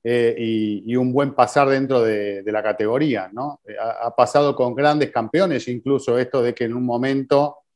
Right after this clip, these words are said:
bueno, no están cumpliendo con los objetivos que, que pretende el equipo, eh, y, y bueno, tienen que a veces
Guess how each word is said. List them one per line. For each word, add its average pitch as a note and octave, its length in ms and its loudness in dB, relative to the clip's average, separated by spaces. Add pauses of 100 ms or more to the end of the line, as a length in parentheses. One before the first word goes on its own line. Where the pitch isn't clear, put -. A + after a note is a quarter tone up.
(640)
bueno, B2 260 2
no B2+ 100 0
están C#3 240 0
cumpliendo C3 600 2
con B2 160 2
los A#2 200 0
objetivos C3+ 720 2
que, A2+ 320 -2
que A#2 120 0
pretende C3 400 0
el B2+ 80 2
equipo, E3+ 720 2
eh, A2+ 540 0
y, A2 460 -4
y G#2+ 40 -6
bueno, A2+ 360 -2 (280)
tienen - 280 0
que A2+ 420 2 (160)
a B2+ 100 8
veces E3+ 560 4